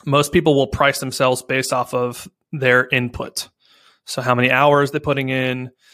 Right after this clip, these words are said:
you know, we're gonna do X, Y, and Z, and that equals two fifty there, five hundred there, a thousand there. Okay, so our total is seventeen fifty. Well, I'm a mo-, I'm a big fan of value-based pricing. What is the value that this brings, right? When, when someone hires my company,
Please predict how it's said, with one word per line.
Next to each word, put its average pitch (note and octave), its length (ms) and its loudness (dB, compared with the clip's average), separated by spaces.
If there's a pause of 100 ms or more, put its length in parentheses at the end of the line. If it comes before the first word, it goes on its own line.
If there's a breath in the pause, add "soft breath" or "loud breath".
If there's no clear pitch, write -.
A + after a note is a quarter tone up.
(280 soft breath)
you C#3 80 -8
know, B2 120 -2
we're C#3+ 160 2
gonna C3 160 0
do C3 180 -4
X, C3+ 260 -4
Y, B2 200 -4
and A#2+ 160 -8
Z, D#3+ 360 0
and C3 140 0
that B2+ 160 0
equals B2+ 500 0
two - 160 0
fifty D#3 260 -2
there, C#3+ 280 4
five C3+ 300 -2
hundred C3 240 -2
there, C3 240 4
a B2+ 40 0
thousand B2+ 440 0
there. B2+ 260 2
Okay, D3+ 220 -2
so C3+ 160 -2
our C3 80 0
total C3 220 2
is B2 120 -4
seventeen B2+ 320 -6
fifty. - 320 -16 (380)
Well, D3+ 240 2 (1300)
I'm D#3 200 4
a F#3 40 4
mo-, D#3 220 2
I'm D#3 120 4
a D3 140 2
big C3 200 0
fan C#3 160 2
of A#2 80 -2
value-based B2 580 -4
pricing. C3 380 -8
What C#3+ 180 2
is F3 80 2
the C#3+ 100 -2
value B2+ 420 0
that B2 100 -8
this - 160 -8
brings, - 580 -12
right? C3 160 -4
When, C3+ 140 -4
when C#3 160 -6
someone F3+ 200 2
hires D3 240 2
my C3 220 2
company, B2 580 -2